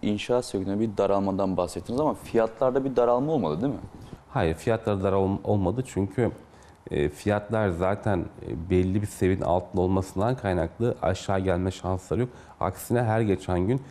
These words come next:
Speaker 2: fiyatta da artış da oldu diyebilirim iki bin on dört yılında.
Speaker 1: Peki iki bin on dört
Speaker 2: Daralmaya
Speaker 1: yılını
Speaker 2: rağmen.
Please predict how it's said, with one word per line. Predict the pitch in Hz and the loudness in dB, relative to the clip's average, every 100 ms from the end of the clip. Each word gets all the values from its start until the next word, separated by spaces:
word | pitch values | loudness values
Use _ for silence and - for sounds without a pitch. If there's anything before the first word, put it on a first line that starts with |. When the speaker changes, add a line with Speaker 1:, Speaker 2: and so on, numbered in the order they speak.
| - - | -20 -6
Speaker 2:
fiyatta | - 95 - 123 | 0 0 0 -2
da | - | 0
artış | 95 - - | -2 -4 -4
da | 98 | -2
oldu | - 90 95 87 | 2 2 2 0
diyebilirim | 82 87 90 | 0 2 0
iki | 76 - | -2 -2
bin | 85 | 0
on | 80 | 2
dört | 90 - | 0 0
yılında. | 76 73 - - - - - - | -4 -2 -6 -10 -20 -20 -20 -10
Speaker 1:
Peki | - 156 - | -8 -6 -6
iki | 117 - 131 | -8 -4 0
bin | |
on | |
dört | 160 | 2
Speaker 2:
Daralmaya | 180 87 82 | 4 2 2
Speaker 1:
yılını | 82 135 | 4 4
Speaker 2:
rağmen. | 139 | 2